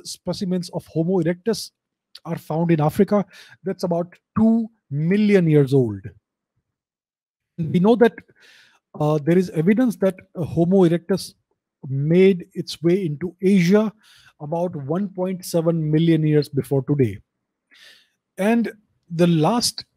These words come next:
uh, known existence of Homo erectus is about a hundred thousand years before today in Indonesia. So it seems to have died out as a species only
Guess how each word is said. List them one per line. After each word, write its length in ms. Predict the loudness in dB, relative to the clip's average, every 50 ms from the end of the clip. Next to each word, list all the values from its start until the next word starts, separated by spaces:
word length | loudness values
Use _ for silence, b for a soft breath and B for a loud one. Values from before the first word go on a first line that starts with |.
| _ _ 2
uh, 160 | 4 4 6 6
known 720 | 4 6 6 8 10 10 10 8 8 6 4 0 -4 -8 -8
existence 680 | -8 -6 -4 -2 0 2 0 2 0 0 0 0 0 -2
of 120 | -4 0
Homo 340 | 2 2 2 4 4 4 4
erectus 540 | 4 2 0 -2 -2 -4 -4 -4 -6 -12 -18 _ _ 0 2 2
is 300 | 2 0 -2 -8 -12 -16 _ _ _ _ _ _ _ _ _ _ _ _ _ _ _ _ _
about 180 | -2 -2 -2 -2
a 100 | -4 -4 -4
hundred 300 | -4 -2 -2 -2 -4 -2
thousand 300 | -2 -2 -2 -2 -4 -4 -4
years 140 | -4 -4 -4
before 260 | -6 -6 -6 -8 -8
today 260 | -10 -10 -12 -14 -16 -18 -20 _ _ _ _ _ _ _ -2
in 180 | -2 -2 0
Indonesia. 600 | -2 -2 0 0 0 0 0 -2 -2 -4 -8 -8 B B B B B B
So 140 | -16 -12 -10
it 160 | -8 -8 -8 -10
seems 420 | -10 -6 -2 0 0 0 0 0 0
to 100 | 2 4
have 300 | 4 4 4 2 2 2
died 300 | 4 4 4 4 4 4
out 260 | 6 6 4 4 2 -2 -2
as 160 | -2 -2 -2
a 60 | -4
species 800 | -6 -6 -8 _ 0 0 0 2 2 2 2 2 2 0 -2 -6 b b b b b b b 2
only 680 | 4 4 6 4 2 0 0 0 0 0 0 -2 -4 -6